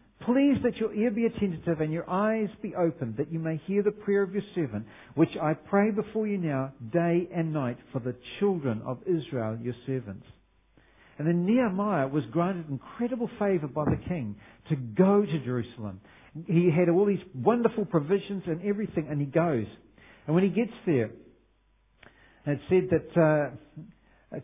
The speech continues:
two enemies were looking out, and they heard, and they were deeply distressed that a man had come to seek the well-being of the children of Israel. And then in verse, uh, chapter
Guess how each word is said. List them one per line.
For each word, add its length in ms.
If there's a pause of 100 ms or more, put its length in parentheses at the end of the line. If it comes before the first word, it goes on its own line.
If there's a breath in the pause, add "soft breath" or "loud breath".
two 140
enemies 420
were 60
looking 460
out, 140
and 80
they 100
heard, 380
and 100
they 40
were 120
deeply 320
distressed 580
that 100
a 40
man 280
had 140 (220)
come 300 (200 loud breath)
to 80 (100)
seek 200
the 60
well-being 520
of 100
the 60 (160)
children 320
of 100
Israel. 520 (580 soft breath)
And 100
then 200
in 100
verse, 560
uh, 160 (140)
chapter 180